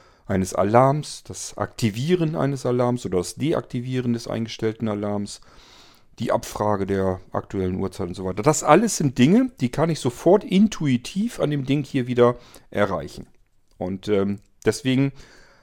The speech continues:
habe ich sie mit ins Sortiment genommen bei Blinzeln. Vielleicht mögt ihr sowas auch. Ich versuche sie euch erstmal rein optisch, haptisch und so weiter vorzustellen. Stellt euch ein kleines Kästchen vor,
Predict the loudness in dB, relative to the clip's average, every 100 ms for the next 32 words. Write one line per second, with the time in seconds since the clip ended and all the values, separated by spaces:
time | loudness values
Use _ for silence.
0 | _ 2 2 -2 -2 -2 -6 -12 -10 4
1 | 4 4 -2 -2 -2 -4 -4 -4 -6 -6
2 | -4 -6 -4 -4 -4 -6 -4 -4 -8 -6
3 | -6 -6 -12 -14 -12 -12 -10 -10 -10 -4
4 | -4 -4 -6 -2 -2 0 -6 0 0 2
5 | 2 2 -2 0 -2 -2 -6 -14 -20 -20
6 | _ _ -2 0 -2 -2 -4 -8 -6 -4
7 | -2 -2 -4 -4 -2 -2 -2 -6 0 2
8 | 2 -4 _ _ _ _ _ _ -20 -16
9 | 0 0 2 -2 0 -2 -2 -8 -20 -20
10 | _ _ _ _ -20 _ _ _ -4 4
11 | 4 4 0 -4 -8 -12 -8 -2 -2 -2
12 | -8 -2 -2 0 -6 -10 0 6 8 10
13 | 8